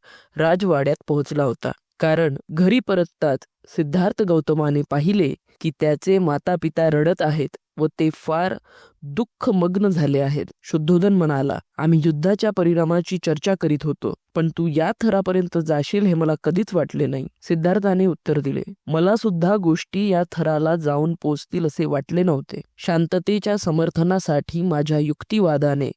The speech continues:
मी शाक्यांची मने वळवू शकेन अशी मला आशा होती. दुर्दैवाने आपल्या सेनाधिकाऱ्याने आपल्या लोकांच्या भावना अशा काही चेतवल्या होत्या की माझ्या म्हणण्याचा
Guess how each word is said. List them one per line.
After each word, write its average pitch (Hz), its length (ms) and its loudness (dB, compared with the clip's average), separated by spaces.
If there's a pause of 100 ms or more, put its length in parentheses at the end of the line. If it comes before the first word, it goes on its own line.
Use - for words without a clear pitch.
(160)
मी 156 120 2
शाक्यांची 214 720 -2
मने 175 280 2
वळवू 156 380 2
शकेन 147 440 -2 (200)
अशी 185 200 -2
मला 175 320 2
आशा 147 300 -4
होती. 147 320 -4 (280)
दुर्दैवाने 233 640 2
आपल्या 190 320 0
सेनाधिकाऱ्याने 175 1040 0
आपल्या 170 340 0
लोकांच्या 196 600 0
भावना 156 560 0
अशा 202 320 -2
काही 233 300 -2
चेतवल्या 175 440 0
होत्या 170 400 0
की 151 160 -6 (420)
माझ्या 156 280 0
म्हणण्याचा 160 540 0